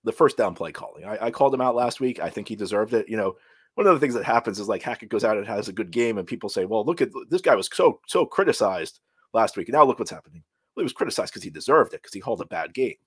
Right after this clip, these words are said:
But on the same note, when you go out and cl-, call a good game the next week, you deserve praise. Hackett was way too predictable against New England. I mean, if you, you don't need to be, like, an expert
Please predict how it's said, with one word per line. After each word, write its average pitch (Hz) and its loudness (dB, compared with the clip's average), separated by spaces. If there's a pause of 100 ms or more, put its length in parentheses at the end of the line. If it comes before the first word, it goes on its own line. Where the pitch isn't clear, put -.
(380)
But 180 2
on 113 8
the 104 -2
same 110 -2
note, 113 4 (720)
when 107 -4
you 113 -8
go 151 8
out 147 10
and 120 -4
cl-, - -8
call 120 4
a 98 0
good 147 0
game 147 4
the 113 0
next 92 -4
week, 98 -10
you 104 -8
deserve 104 -2
praise. 123 -2 (800)
Hackett 190 2
was 120 0
way 127 2
too 127 -4
predictable 92 -4
against 95 -8
New 92 -8
England. 82 -12
I 95 -14
mean, 98 -12
if 120 -12
you, 160 -12 (480)
you 165 -6
don't 254 8
need 240 -6
to 170 4
be, 127 4
like, 104 6
an 92 -4
expert 98 0